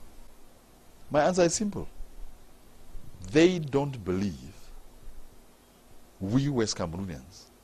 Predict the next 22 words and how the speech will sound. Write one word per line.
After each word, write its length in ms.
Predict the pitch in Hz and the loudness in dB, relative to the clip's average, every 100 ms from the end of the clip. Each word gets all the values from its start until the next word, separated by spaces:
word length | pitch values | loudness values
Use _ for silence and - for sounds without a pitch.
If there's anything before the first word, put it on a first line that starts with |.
| - - - - - - | -20 -20 -20 -20 -10 2
are 80 | 135 | 2
the 100 | 135 | 4
same 220 | - 165 | 2 2
with 140 | 127 | 0
them. 100 | 76 - - - - - - - - - - - - - - - | -6 -12 -18 -20 -20 -20 -20 -20 -20 -20 -20 -20 -20 -20 -10 -2
It 100 | 127 | 2
is 100 | 135 | 6
the 140 | 165 - | 6 8
attitude 540 | 190 220 214 - 214 196 | 8 8 6 2 0 0
of 160 | 120 92 | -2 0
the 80 | 95 | -2
master 500 | 101 123 - - - - - - - - - - - - - | -2 -2 -2 -6 -8 -14 -20 -20 -20 -18 -16 -12 -12 -10 -6
who 100 | - | -2
says, 500 | 160 - 131 127 - - - | 0 2 0 0 -4 -10 -8
"Sit 340 | - - 175 | -4 -4 -2
down 320 | - 127 127 127 127 - - - - - - - - | 0 2 0 -6 -14 -20 -20 -20 -20 -20 -20 -20 -8
with 100 | 107 | -4
the 60 | 110 | -2
servant 420 | - 147 151 156 | 0 2 0 -2
and 200 | 107 90 | -2 -2
discuss 480 | 101 98 - 143 - | -2 -2 0 0 0
what 500 | - 120 127 101 | 2 10 10 12